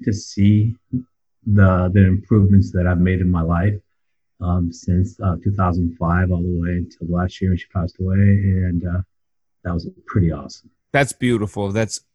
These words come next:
Speaker 2: absolutely beautiful. Let's talk a little bit about where you grew up and what it was like growing up.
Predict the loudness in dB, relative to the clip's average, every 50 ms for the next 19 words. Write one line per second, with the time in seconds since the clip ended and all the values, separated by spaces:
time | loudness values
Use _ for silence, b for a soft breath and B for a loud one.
0 | _ _ -2 0 0 0 -2 -4 -6 -6 -4 -2 -2 -2 -2 -2 -4 -6 -4 -2
1 | -2 0 -2 -2 -2 -2 -2 -2 -2 -2 -2 0 0 0 0 -2 -4 -4 -2 -2
2 | -2 -2 0 0 0 0 0 2 2 2 0 -4 -8 -12 _ -4 0 2 2 4
3 | 4 2 0 0 0 0 2 2 2 2 0 0 0 -2 -2 0 0 0 0 0
4 | 0 -2 -4 -2 -2 -2 -2 -2 0 0 0 0 0 0 -2 -2 -2 -4 -6 -10
5 | _